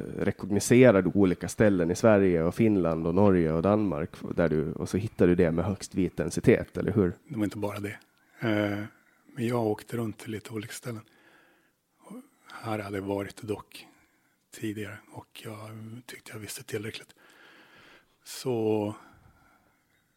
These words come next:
Speaker 2: lugnheten här, att, eh, att man, enkelt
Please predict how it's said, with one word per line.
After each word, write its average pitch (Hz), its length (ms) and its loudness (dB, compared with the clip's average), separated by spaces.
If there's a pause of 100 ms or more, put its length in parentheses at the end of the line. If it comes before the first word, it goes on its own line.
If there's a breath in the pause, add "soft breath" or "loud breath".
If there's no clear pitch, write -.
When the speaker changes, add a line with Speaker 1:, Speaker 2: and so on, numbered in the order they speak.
(400)
Speaker 2:
lugnheten 123 760 -2
här, 107 500 -4 (760 soft breath)
att, - 260 -16
eh, 107 200 -8 (1000)
att - 220 -20
man, 120 200 -10 (540)
enkelt - 880 -10